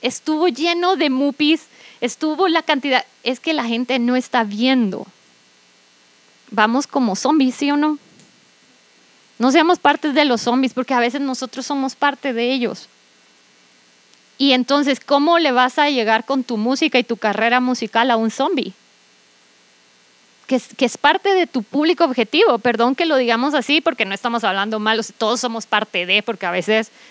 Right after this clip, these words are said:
eh, como que estamos muy distraídos.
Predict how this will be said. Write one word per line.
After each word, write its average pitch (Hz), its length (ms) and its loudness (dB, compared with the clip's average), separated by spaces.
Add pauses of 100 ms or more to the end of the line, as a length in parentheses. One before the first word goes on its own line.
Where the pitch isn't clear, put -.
(340)
eh, 202 480 -4
como 185 220 -8
que - 100 -12
estamos 190 300 -6
muy 208 180 -6
distraídos. 208 800 -4